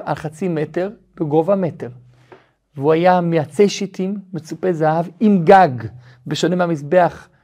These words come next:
של הנחושת בחוץ, שזה היה ארבע פלטות של נחושת ובאמצע האדמה, והיו מקריבים על האדמה, ובית המקדש זה היה עם אבנים,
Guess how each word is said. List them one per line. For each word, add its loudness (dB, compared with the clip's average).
של -4
הנחושת -4
בחוץ, -6
שזה -2
היה 6
ארבע 2
פלטות 0
של -4
נחושת -6
ובאמצע 0
האדמה, 0
והיו 2
מקריבים -2
על 6
האדמה, 2
ובית -2
המקדש 2
זה -2
היה 4
עם -2
אבנים, -4